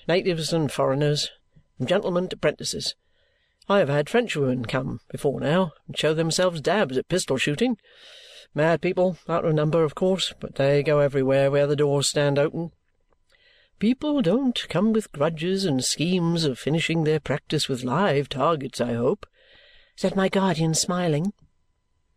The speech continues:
"Not much of that, sir, though that has happened. Mostly they come for skill or idleness. Six of one, half a dozen of the other. I beg your pardon," said Mister George,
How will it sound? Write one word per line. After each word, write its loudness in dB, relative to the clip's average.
"Not 4
much 0
of 0
that, -2
sir, -2
though 2
that 2
has 2
happened. -4
Mostly 0
they 2
come 0
for 0
skill -2
or 2
idleness. -2
Six -2
of 0
one, 0
half 0
a -4
dozen 0
of 0
the 2
other. -4
I 0
beg 0
your -2
pardon," -4
said 0
Mister 0
George, 0